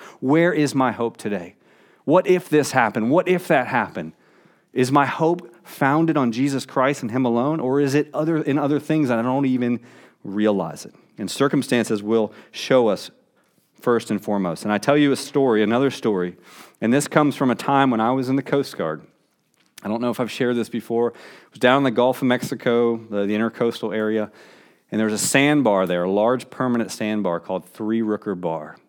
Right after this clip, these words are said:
And people like to take their boats out. And, uh, and in the summer, you'll see a lot of boats, and people are on it,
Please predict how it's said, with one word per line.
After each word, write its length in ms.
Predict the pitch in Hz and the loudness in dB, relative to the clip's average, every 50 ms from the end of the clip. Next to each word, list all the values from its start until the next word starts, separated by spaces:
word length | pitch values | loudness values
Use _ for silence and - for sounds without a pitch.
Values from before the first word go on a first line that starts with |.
| _ _ - | _ _ -14
And 100 | 90 - | -10 -6
people 220 | - 117 123 107 | -6 -4 0 2
like 160 | 107 110 110 | 2 2 2
to 80 | - 123 | 0 -2
take 180 | - 120 117 - | -2 -2 -2 -2
their 120 | 117 104 | -2 -2
boats 320 | 95 101 104 107 - - | 0 0 -2 -2 -2 -2
out. 280 | 104 95 92 95 95 - - - - - - _ _ _ - | -2 0 0 -2 -4 -6 -12 -20 -20 -20 -20 _ _ _ -8
And, 240 | - 92 95 95 92 | -6 -4 -2 -2 -2
uh, 120 | 90 90 - | -2 -2 -2
and 280 | 98 98 95 95 87 | -4 -4 -4 -4 -2
in 120 | 107 113 113 | -2 -2 -2
the 60 | 95 | 0
summer, 280 | - - 147 156 143 117 | 2 2 2 4 4 2
you'll 100 | 113 107 | 0 0
see 140 | - - | 0 0
a 60 | 123 110 | 2 4
lot 200 | 110 110 120 120 | 4 4 4 2
of 80 | 101 | 2
boats, 380 | 113 113 113 113 110 113 104 - | 2 2 2 2 2 0 0 -2
and 100 | 101 87 | -6 -4
people 280 | - 110 104 - 107 | -4 -4 -4 -4 -4
are 100 | 104 101 | -2 -2
on 180 | 98 98 104 104 | -2 0 0 0
it, 160 | 101 101 101 | -2 -2 -4